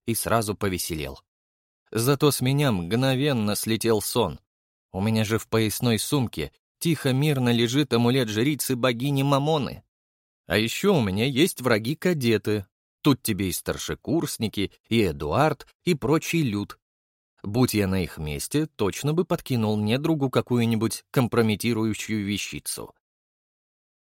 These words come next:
Пару раз в прошлом я так и делал. Весело было.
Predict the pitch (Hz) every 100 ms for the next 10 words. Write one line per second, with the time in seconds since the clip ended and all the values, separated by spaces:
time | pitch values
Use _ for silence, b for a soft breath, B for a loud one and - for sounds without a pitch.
0 | _ - 120 110 110 107 - - 147 135
1 | 113 101 98 113 107 113 120 110 135 101
2 | 71 - _ _ - 139 165 - 139 92
3 | 85 78 71